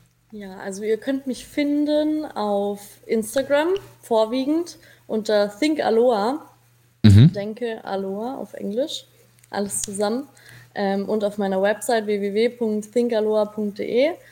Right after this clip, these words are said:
Speaker 1: Da könnt ihr auch noch mal genauer nachlesen, was für Services ich anbiete. Ich bin aber auch grad dran, die zu überarbeiten. <laughs>
Speaker 2: Mhm.
Speaker 1: Und, ähm, genau. Und ansonsten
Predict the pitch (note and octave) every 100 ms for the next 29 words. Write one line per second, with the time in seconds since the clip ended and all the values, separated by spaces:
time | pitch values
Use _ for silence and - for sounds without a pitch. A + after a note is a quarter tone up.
0 | - _ G#3 G#3 G3+ G3 F#3 F#3+ F#3 F#3
1 | G3 A#3+ C#4 C4 B3 B3 B3 B3 A#3 G3+
2 | G3 - G#3 G3+ B3+ B3+ B3+ B3+ A#3+ B3
3 | A#3 - A#3+ A#3+ B3+ B3+ B3+ B3 B3 -
4 | _ - A#3 G#3+ G3+ G3 - G#3 G3 G3+
5 | G#3+ G#3 G3+ G3+ F#3 - G3+ G#3 G#3+ A3
6 | A#3 - C4 - A#3 A#3 - A#2 A2+ B2
7 | A#2+ B2 C#3+ A#2+ D3 A#2+ - G3 G3 F#3+
8 | F#3+ G3 - - - G3 F#3 F3 F3 F3+
9 | - _ _ G#3+ A3 A3 G#3+ A#3 C4+ -
10 | C#4+ C#4+ C#4+